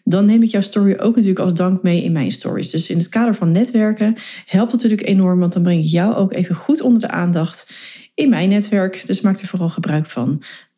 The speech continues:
Als je jezelf geïnspireerd voelt, eh, daartoe natuurlijk. Nou, tot zover mijn reclameblok. Oké, en dan nu over naar het netwerk. Want zonder sterk netwerk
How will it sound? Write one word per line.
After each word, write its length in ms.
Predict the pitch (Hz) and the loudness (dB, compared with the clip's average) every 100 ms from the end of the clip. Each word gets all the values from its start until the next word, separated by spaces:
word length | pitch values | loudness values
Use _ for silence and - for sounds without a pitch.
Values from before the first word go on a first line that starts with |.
| _ | _
Als 220 | 180 185 | -4 -2
je 100 | - | 0
jezelf 520 | 165 160 156 160 - - | 0 0 0 -2 -4 -16
geïnspireerd 640 | - 233 254 - 233 214 | -6 0 0 2 0 0
voelt, 380 | 208 208 196 - | 0 0 0 -2
eh, 240 | - 165 156 | -2 0 0
daartoe 400 | 147 165 165 180 | 0 -2 0 0
natuurlijk. 640 | 165 160 160 156 156 160 - _ - - - - - | 0 0 0 -2 -2 -4 -12 _ -20 -18 -16 -16 -2
Nou, 180 | 233 - | -2 0
tot 140 | 220 | -4
zover 380 | - 311 311 254 | -2 -2 0 2
mijn 200 | 240 233 | 4 4
reclameblok. 880 | 202 175 240 277 277 220 285 - - - _ _ _ _ _ _ | 2 0 0 2 4 4 2 -4 -14 -20 _ _ _ _ _ _
Oké, 140 | - 269 | -2 0
en 180 | 220 214 | 0 2
dan 240 | 226 214 | 4 4
nu 180 | 233 302 | 4 2
over 440 | 226 233 233 214 | 2 0 0 0
naar 360 | 180 175 202 226 | 2 4 4 4
het 320 | 202 202 - | 2 0 -2
netwerk. 720 | 170 160 170 180 - 151 147 - | 0 2 2 0 -2 -2 -2 0
Want 220 | 190 - | 0 0
zonder 500 | - 180 254 339 285 | -2 0 2 2 0
sterk 340 | 240 - 226 226 | -2 0 0 2
netwerk 800 | 208 226 - 190 202 226 - | 2 2 0 0 0 -4 -12